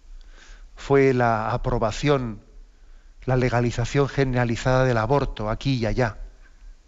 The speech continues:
en Estados Unidos y ya en cascada, pues, en muchos países europeos. Un segundo momento, ¿no? en el que,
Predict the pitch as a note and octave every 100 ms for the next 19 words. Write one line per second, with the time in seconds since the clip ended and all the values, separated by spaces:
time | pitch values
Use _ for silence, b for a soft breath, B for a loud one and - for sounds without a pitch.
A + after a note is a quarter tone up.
0 | - - G#2+ - A#2+ A2 B2 C#3 A#2+ A#2
1 | - A2 A#2+ B2 A2+ A#2 - B2 A#2 A2+
2 | A#2 A2+ A#2 B2 - A#2 G#2+ G#2+ G#2+ G#2+
3 | G2+ B2 G#2+ - - b b b b b
4 | b b b - C3+ - C3 A#2+ C3+ B2+
5 | B2 A2+ C3+ C#3 A#2 A2+ A#2 A#2+ A#2 -
6 | A2+